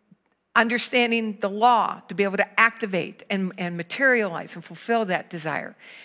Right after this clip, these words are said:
You become interested in how it was fulfilled in the past in your own life. You become interested in how it was fulfilled in other people, which is why I s-, I love studying people who beat the odds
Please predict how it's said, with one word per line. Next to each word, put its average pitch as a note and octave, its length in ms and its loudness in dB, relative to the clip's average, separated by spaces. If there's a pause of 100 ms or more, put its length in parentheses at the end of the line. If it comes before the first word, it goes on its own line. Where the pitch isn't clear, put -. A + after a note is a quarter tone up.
(120)
You A3+ 140 2
become A#3 380 0
interested A#3 500 -2
in G3+ 100 0
how A#3 480 4
it A3 120 0
was G#3+ 160 -4
fulfilled G#3 500 -2
in F#3+ 100 -6
the F#3+ 80 -6
past A#3+ 580 0
in G3 140 -2
your F#3+ 160 0
own A3 200 -2
life. - 200 -6 (300)
You A3 120 2
become A3+ 380 2
interested A3+ 580 -2 (200)
in G#3+ 120 0
how A3 280 4
it F#3 40 -4
was G3+ 120 -4
fulfilled G3 420 -4
in F3+ 120 -4
other D#3+ 160 -4
people, C#4 320 -4
which F3 180 -8
is F3 100 -12
why F#3+ 180 0
I G#3+ 100 4
s-, - 280 -8 (100)
I G3 140 2
love A3 360 -2
studying D#4 400 -2
people - 400 -10 (440)
who A3+ 100 -2
beat A#3+ 280 0
the A3+ 160 2
odds - 580 0